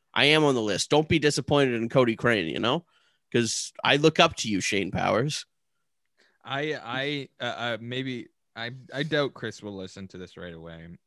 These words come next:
Speaker 2: and hopefully I get a response soon, but I did order one for Chris.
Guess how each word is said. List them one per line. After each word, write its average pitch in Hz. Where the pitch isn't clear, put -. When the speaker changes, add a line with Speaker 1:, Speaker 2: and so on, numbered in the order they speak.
Speaker 2:
and 101
hopefully 104
I 87
get 87
a 92
response 87
soon, 92
but 90
I 113
did 123
order 110
one 90
for 90
Chris. -